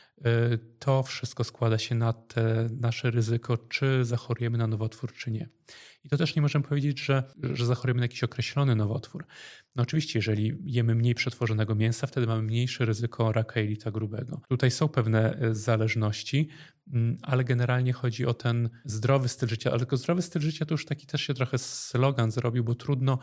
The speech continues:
trudno powiedzieć: „Teraz proszę mieć zdrowy styl życia”, albo „Teraz zalecam panu, żeby, e, pan się dobrze prowadził”. No to tu potrzebne są określone interwencje, określone, określona pomoc też. Rzucanie palenia wcale nie jest łatwe. Alkoholu również,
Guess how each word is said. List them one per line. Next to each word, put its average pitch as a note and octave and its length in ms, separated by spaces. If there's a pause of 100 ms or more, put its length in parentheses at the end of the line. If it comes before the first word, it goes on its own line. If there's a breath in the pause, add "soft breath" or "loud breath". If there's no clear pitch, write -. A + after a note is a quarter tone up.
(120)
trudno C#3 280
powiedzieć: C3 240
„Teraz C3 340
proszę B2+ 300
mieć B2 240
zdrowy B2 320
styl A2+ 260
życia”, C#3 300
albo B2 160
„Teraz A#2+ 320
zalecam A#2+ 500
panu, B2 300
żeby, A2+ 220 (560 loud breath)
e, A2+ 220 (560)
pan A#2 140
się A#2+ 160
dobrze A#2 280
prowadził”. A2 540
No B2 120
to C3+ 200 (340)
tu C#3+ 120
potrzebne C3 380
są C3+ 240
określone C3 600 (140)
interwencje, B2+ 720
określone, A2+ 680 (500 soft breath)
określona C3 360
pomoc A#2 380
też. - 260 (100)
Rzucanie B2 400
palenia A#2 300
wcale A2+ 260
nie A2 80
jest A2 180
łatwe. A#2 380 (480)
Alkoholu A#2 540
również, A2 500